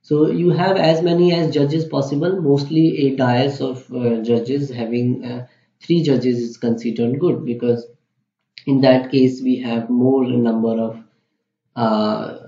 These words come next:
number of columns or the <clears throat> categories, so we can always, uh, compare. But that is a beyond the scope of this lecture. Here, uh, in this lecture, we are only looking at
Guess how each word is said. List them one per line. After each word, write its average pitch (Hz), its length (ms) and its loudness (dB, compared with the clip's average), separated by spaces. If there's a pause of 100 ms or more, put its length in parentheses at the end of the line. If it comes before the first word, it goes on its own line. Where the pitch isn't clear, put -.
(200)
number 113 340 0
of 110 260 -2
columns 117 540 -2
or 113 340 -10
the 110 420 -12 (200)
<clears throat> 143 400 0 (680)
categories, 110 680 -4
so 127 140 -6
we 120 180 0
can 123 120 0
always, 120 580 0
uh, - 140 -12 (680)
compare. 107 460 -4 (840)
But 127 260 0
that 117 220 0
is 151 220 0
a 127 180 0
beyond 123 420 2
the 127 220 2
scope 127 340 0
of 120 160 0
this 120 160 -8
lecture. - 320 -6
Here, 117 480 0
uh, 110 380 -8
in 110 180 -4
this 117 300 -10
lecture, 120 440 -4
we 120 120 0
are 120 160 0
only 143 300 2
looking 135 460 -2
at 123 360 -12